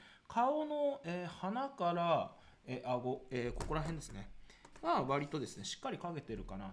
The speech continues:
と。で、ちょっとね、目の目線が下に向いちゃったりとか、髪の毛が立体化に乗ってないところが若干残念かなというところで、えー、この方ね、質問があります。えー、眉間のくぼみは、えー、目の下の部分と同じ高さでしょうか？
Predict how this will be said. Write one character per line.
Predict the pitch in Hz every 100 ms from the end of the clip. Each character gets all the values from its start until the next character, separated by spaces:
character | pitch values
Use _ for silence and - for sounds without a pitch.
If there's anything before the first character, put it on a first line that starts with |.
| -
と。 | -
で、 | 220
ち | 359
ょ |
っ |
と | 370
ね、 | 131
目 | 107 135 294
の | 392 339 165
目 | 113 131 196
線 | - 339 339 330
が | 330
下 | - 302
に | 302
向 | 285 294
い |
ち | -
ゃ | 294
っ | 285
た | 285
り | 285
と | 196
か、 | 214 - 135 - - - -
髪 | - 247 320
の | 339
毛 | 339 185
が | 127
立 | 117 -
体 | - 294
化 | 294
に | 214
乗 | 220
っ |
て | - 285
な | 285
い | 285
と | 247
こ | 247
ろ | 247
が |
若 | 170 156 180
干 | 160
残 | 156 170
念 | 175 139
か | 113
な | 123 139 135
と |
い | 123
う |
と | 113 113
こ | 156
ろ | 156 - -
で、 | 160 - - - -
え |
ー、 | 214
こ | 277
の | 294
方 | 302 120
ね、 | 110
質 | 104 - 214
問 | 214 208 196
が | 180
あ |
り | 175
ま | 165 160
す。 | - -
え | 135 117
ー、 | 123 135
眉 | 220 240
間 | 240 233
の | 233
く | 226 220
ぼ | 196 202
み | 208
は、 | 160 107 139 - - - -
え | 131
ー、 |
目 | 127 233
の | 339 269
下 | - 175
の | 170 170
部 | 175
分 | 175
と | 135 104
同 | 117 170
じ | 220
高 | - 240 233
さ | 185 120
で | 107
し | -
ょ | 110
う |
か？ | 98 90